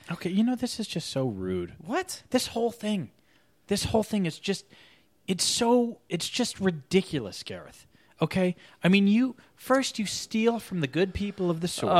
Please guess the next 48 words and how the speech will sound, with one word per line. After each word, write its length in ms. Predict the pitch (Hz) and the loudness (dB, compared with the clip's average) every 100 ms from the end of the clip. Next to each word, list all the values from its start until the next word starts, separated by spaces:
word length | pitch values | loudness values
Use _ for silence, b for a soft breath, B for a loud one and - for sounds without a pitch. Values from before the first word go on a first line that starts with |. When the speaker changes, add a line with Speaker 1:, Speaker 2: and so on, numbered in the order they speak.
| 175 | 8
Speaker 2:
Okay, 380 | 160 147 135 147 | 6 6 8 10
let 160 | 190 | 8
me 80 | 269 | 8
Speaker 1:
Okay? 80 | 170 | 6
Speaker 2:
stop 320 | 214 208 185 | 10 12 12
you 60 | 180 | 12
right 160 | 160 151 | 10 10
there, 120 | 143 | 6
because 300 | 147 190 143 | 8 4 6
this 180 | 226 247 | 4 4
is 140 | 175 | 6
now 100 | 175 | 12
Speaker 1:
And 120 | 285 | 12
then 60 | 330 | 12
you 60 | |
Speaker 2:
becoming, 220 | 359 320 277 | 10 10 10
this 200 | 185 202 | 8 10
Speaker 1:
spend 240 | 320 330 | 12 12
Speaker 2:
is, 80 | 311 | 12
this 80 | 277 | 10
is, 60 | 240 | 12
Speaker 1:
all 280 | 269 311 | 12 12
of 80 | 302 | 12
Speaker 2:
this 80 | 208 | 12
Speaker 1:
their 160 | 269 262 | 12 12
Speaker 2:
is, 60 | |
Speaker 1:
money. 240 | 269 311 277 | 12 10 8
Speaker 2:
this 160 | 208 | 6
is 120 | 214 180 | 2 6
now 160 | 247 | 6
becoming 400 | 277 302 220 180 | 6 4 4 4
an 80 | 170 | 4
issue, 400 | 160 156 - 95 - - | 4 4 2 -2 -4 -2
okay? 300 | 143 180 202 | 4 6 6
Speaker 1:
It 80 | - b | 2 b
Speaker 2:
How 160 | 302 | 12
Speaker 1:
is 140 | 349 339 | 12 12
Speaker 2:
many, 120 | 359 | 12
Speaker 1:
an 60 | 359 | 12
issue. 200 | - 220 - | 10 6 10
Speaker 2:
how, 140 | 233 | 10
Speaker 1:
No, 80 | - | 12
Speaker 2:
how 120 | 254 | 12
Speaker 1:
I 40 | |
Speaker 2:
many, 140 | 294 339 | 12 10
Speaker 1:
wasn't, 180 | 294 339 | 8 10
Speaker 2:
how 100 | 294 | 12
many 120 | 381 | 10